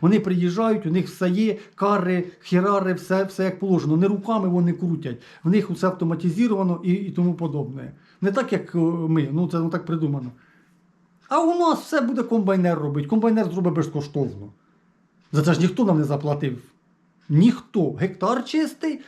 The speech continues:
а те, що ми гусінь, ми вбили, е, скільки ми? Та годин п'ять ми, навірно, її міняли. От ми годин п'ять свого життя втратили, міняли ту гусінь, нам за це ніхто не заплатив, що ми її міняли.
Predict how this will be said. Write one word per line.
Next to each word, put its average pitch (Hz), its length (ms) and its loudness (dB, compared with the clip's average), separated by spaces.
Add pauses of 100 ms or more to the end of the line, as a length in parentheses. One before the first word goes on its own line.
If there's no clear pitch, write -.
(120)
а 170 160 -2
те, 214 140 2
що - 160 -2
ми 180 240 2 (140)
гусінь, 147 380 0 (140)
ми 175 140 6
вбили, 156 560 2 (460)
е, 143 300 4
скільки 143 320 -6
ми? 127 160 -12 (400)
Та 240 100 0
годин 240 440 2
п'ять 156 200 0
ми, 151 80 -2
навірно, 135 400 -4
її 131 240 -6
міняли. 131 440 -2 (640)
От 170 140 0
ми 190 80 8
годин 190 260 4
п'ять 160 260 -2
свого 147 300 -2
життя 151 300 -2
втратили, 233 560 -2
міняли 180 320 0
ту 214 140 -4
гусінь, 233 200 -4
нам 170 120 2
за 175 80 -2
це 190 120 -4
ніхто 180 180 -4
не 143 100 -2
заплатив, 123 400 -10 (380)
що 135 140 -4
ми 170 100 4
її 151 160 2
міняли. 135 460 -4